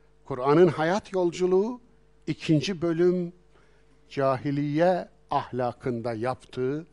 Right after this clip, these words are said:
devrim. Soru şu, din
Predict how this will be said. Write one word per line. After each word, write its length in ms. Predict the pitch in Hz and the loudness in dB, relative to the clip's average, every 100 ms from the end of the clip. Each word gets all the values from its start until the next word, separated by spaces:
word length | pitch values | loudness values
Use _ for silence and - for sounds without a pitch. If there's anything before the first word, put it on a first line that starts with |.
| _ - | _ -6
devrim. 360 | 123 101 104 - _ _ _ _ _ _ _ _ _ _ _ - _ _ _ | -6 -6 -14 -18 _ _ _ _ _ _ _ _ _ _ _ -20 _ _ _
Soru 340 | - 269 254 | 2 4 6
şu, 260 | 247 - 156 - _ _ _ _ _ _ _ _ _ _ - _ - | 4 -2 -4 -8 _ _ _ _ _ _ _ _ _ _ -20 _ 0
din 200 | 233 | 4